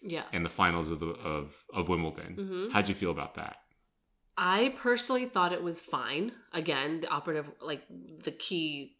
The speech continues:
Speaker 1: word I've been using in this movie is just fine. I did think it was a little too much tennis, actually.
Speaker 2: Oh, okay.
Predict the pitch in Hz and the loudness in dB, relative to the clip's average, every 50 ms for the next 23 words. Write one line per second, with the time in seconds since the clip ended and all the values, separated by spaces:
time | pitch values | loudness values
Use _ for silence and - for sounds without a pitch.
0 | _ - 160 160 165 156 147 139 135 139 143 151 151 143 143 139 139 131 131 123 | _ -10 0 2 4 4 4 2 0 0 -2 -2 -2 -2 -4 -4 -4 -6 -4 -4
1 | 120 123 127 - - - - - - - - 131 - - - - - - 160 139 | -6 -8 -8 -10 -10 -10 -10 -10 -10 -10 -10 -10 -12 -12 -12 -12 -4 -4 -2 -2
2 | 123 127 135 151 - - - - - - - - 196 214 220 202 - - _ - | -2 -4 -6 -8 -10 -14 -20 -20 -20 -16 -4 2 2 2 2 0 -6 -8 _ 10
3 | - 403 440 392 - - - - 190 220 - - 427 392 349 311 240 233 254 262 | 10 10 10 6 -6 2 6 6 6 6 6 6 6 6 6 4 4 2 2 2
4 | 226 165 - - - - - 180 214 269 302 208 - - - - 170 156 165 269 | 0 -2 -2 -6 -4 0 2 4 4 4 4 2 0 -2 -4 -2 -2 0 2 4
5 | 427 480 - - - - - - - _ _ - - 185 - - - - 349 359 | 2 2 2 -2 -4 -6 -8 -12 -18 _ _ 2 2 2 4 2 4 4 6 6
6 | 370 403 403 415 415 403 - - 135 - 131 113 113 131 | 8 8 8 8 6 4 2 -2 0 2 2 2 2 0